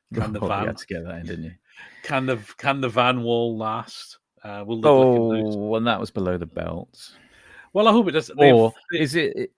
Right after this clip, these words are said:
Speaker 2: was the van wall the one that Villeneuve drove into somebody at Spa?
Speaker 1: Uh, that
Speaker 2: Alleg-,
Speaker 1: was, uh,
Speaker 2: allegedly.
Speaker 1: he's been rested for Le Mans, though.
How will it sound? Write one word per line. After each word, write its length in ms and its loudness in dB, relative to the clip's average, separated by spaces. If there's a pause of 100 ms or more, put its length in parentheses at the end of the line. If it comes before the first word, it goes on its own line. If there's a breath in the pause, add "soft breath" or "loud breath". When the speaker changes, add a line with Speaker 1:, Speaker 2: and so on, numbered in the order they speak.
Speaker 2:
was 260 -4
the 80 -6
van 280 2
wall 380 -4
the 100 -12
one 380 -4
that 240 -6
Villeneuve 440 -4
drove 280 -4
into 220 -8
somebody 420 -8
at 100 -10
Spa? 400 -12 (640)
Speaker 1:
Uh, 140 -12
that 240 -6
Speaker 2:
Alleg-, 20 -14
Speaker 1:
was, 420 -6
uh, 40 -10
Speaker 2:
allegedly. 480 -6 (480)
Speaker 1:
he's 240 -6
been 300 -8
rested 520 -4
for 220 -14
Le 100 -12
Mans, 300 -14 (180)
though. 160 -16